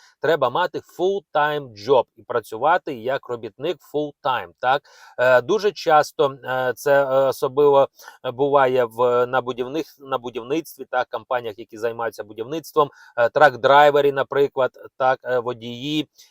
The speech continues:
різні. Там вони працюють по контракту, і вони не працюють,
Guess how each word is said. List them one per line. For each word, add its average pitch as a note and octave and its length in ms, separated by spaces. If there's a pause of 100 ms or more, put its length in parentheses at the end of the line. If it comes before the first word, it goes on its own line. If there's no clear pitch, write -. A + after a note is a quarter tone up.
різні. B2+ 480 (260)
Там G3 320
вони C#3+ 320
працюють C#3+ 500
по C#3+ 120
контракту, D3 720
і B2+ 240 (160)
вони C3+ 440
не C#3+ 140
працюють, D3 580